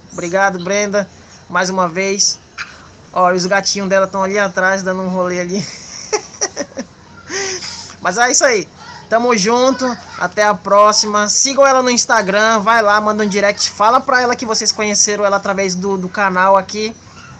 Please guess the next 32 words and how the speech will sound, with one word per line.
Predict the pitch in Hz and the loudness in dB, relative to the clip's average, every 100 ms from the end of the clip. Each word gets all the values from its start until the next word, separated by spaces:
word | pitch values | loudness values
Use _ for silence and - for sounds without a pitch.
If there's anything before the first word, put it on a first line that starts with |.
| - | -12
Muita | 202 240 | -6 -2
gente | 240 247 240 | -2 -2 -2
não | 233 | -2
conhece | 226 226 214 220 - | 0 0 2 2 2
ainda, | 214 208 233 254 247 | 0 -2 -2 -2 -2
então | 226 226 226 | -2 -2 -2
tem | 277 220 | -2 -2
essa | 196 190 | 0 -2
oportunidade | 202 196 196 | -4 -2 -2
de | 180 | -4
conhecer | 208 202 196 | -6 -2 -2
aqui. | 196 190 214 | -4 -6 -8
Não | 214 208 | -4 -4
perde | 240 - 220 233 | -4 0 0 2
a | 240 | -2
oportunidade | 233 226 196 190 | -4 -2 -2 -2
de | - | -4
chegar | 202 196 | -2 2
lá | 196 202 | 4 2
e | |
manda | 208 208 | 0 -4
um | 202 | -2
direct | 190 202 196 - | 0 -2 -2 -4
pra | 185 165 | -2 0
ela. | 175 196 196 | 2 2 0
Fala | 180 196 196 | 0 -2 0
que | |
você | - 208 | -2 -4
quer | 214 | -4
marcar | 190 180 196 | -2 -2 -2
um | 185 | -4
trabalho. | 175 175 160 175 214 226 | -2 -2 0 2 2 0